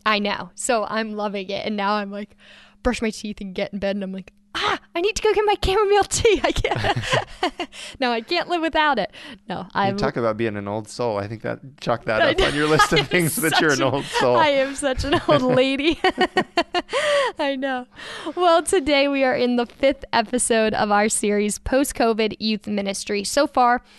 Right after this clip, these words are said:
Speaker 1: we have covered hybrid ministry, virtual and in-person experiences,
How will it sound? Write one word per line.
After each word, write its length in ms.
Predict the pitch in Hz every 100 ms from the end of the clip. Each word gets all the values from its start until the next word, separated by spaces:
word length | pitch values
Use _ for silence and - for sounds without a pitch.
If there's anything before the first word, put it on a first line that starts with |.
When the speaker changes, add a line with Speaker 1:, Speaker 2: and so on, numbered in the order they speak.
| - -
Speaker 1:
we 140 | 240
have 120 | 233
covered 320 | - 208 208
hybrid 580 | 202 269 269 247 254 247 -
ministry, 720 | 247 240 240 - 247 240 233
virtual 640 | 196 220 226 - 220 208
and 180 | - 190
in-person 480 | 185 208 277 277 254
experiences, 920 | 254 - 247 240 226 226 226 214 214